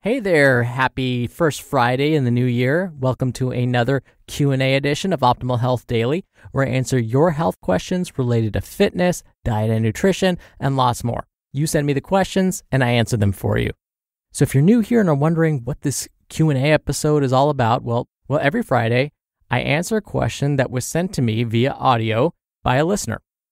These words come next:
I'll explain how to do that at the end of the episode. But my philosophy is I want to give you the truth. I want to bust through some of these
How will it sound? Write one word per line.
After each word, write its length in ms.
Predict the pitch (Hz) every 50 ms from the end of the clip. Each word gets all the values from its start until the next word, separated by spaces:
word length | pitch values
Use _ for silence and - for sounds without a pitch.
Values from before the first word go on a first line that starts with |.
| _ _ _ _ _ _ -
I'll 80 | 131
explain 380 | 135 - - - 202 208 196 175
how 120 | 165 147
to 80 | 135 123
do 160 | 123 135 135
that 160 | 123 117 107
at 120 | 107 107 -
the 100 | 120 123
end 100 | 139 131
of 60 | 113
the 80 | 107
episode. 480 | 98 - - 101 - 113 110 107 117 104 - _ _ _ _ _ _ _ _ _
But 120 | - 151 147
my 160 | 180 214 233
philosophy 640 | - 208 170 143 139 135 - 135 - 143 135 131 127
is 200 | 123 123 113 - _ _ _ _ _ _
I 160 | - 139 160
want 200 | 190 208 202 196
to 80 | 190 160
give 340 | 131 143 143 143 143 127 120
you 240 | 117 117 117 117 120
the 120 | 113 110
truth. 340 | - - 120 117 107 101 - _ _ _ _ _ _ -
I 100 | 135 170
want 140 | 196 196
to 60 | 170 131
bust 320 | 113 165 190 202 - -
through 160 | - 190 185
some 240 | - - 180 165 156
of 80 | 147 131
these 280 | 135 131 131 123 113